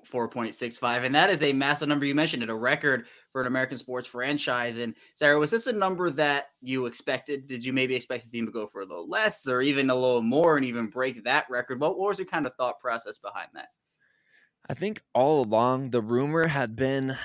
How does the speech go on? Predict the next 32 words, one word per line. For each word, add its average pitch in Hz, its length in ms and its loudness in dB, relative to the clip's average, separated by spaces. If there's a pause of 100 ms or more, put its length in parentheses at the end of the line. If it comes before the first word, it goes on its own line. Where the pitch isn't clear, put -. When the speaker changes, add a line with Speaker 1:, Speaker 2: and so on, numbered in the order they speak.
(140)
Speaker 2:
like, 117 300 -6
four 156 420 0
billion 139 500 0
is 123 160 -4
kind 135 180 -6
of 123 60 -6
the 117 100 -2
benchmark. 110 720 -4
And 117 140 -6
so 127 300 4
that 156 220 2
was 147 180 -6
where 127 560 0
I, 113 180 -8
I 123 80 -6
think 127 300 -6
that 113 240 2 (160)
the 110 260 -6
threshold 127 600 0
started. 120 500 0
And 120 80 -2
I 135 120 2
didn't, 151 280 0 (160)
I 190 60 2
didn't 185 160 -2
necessarily 131 340 -2
think 123 180 -6
it 123 60 0
was 113 140 -4
gonna 110 160 -6
get 117 240 -2
up 117 180 -2